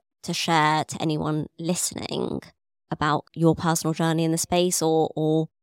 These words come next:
more broadly market related or King Jones related.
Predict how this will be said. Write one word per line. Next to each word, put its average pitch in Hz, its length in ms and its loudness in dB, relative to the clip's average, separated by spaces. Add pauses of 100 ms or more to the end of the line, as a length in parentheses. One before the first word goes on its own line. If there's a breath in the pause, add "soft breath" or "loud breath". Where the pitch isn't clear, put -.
(240)
more 160 320 0
broadly 151 760 0
market 156 360 -4
related 151 560 -2
or - 360 -2 (180)
King 170 160 -6
Jones 170 300 -2
related. 165 500 -8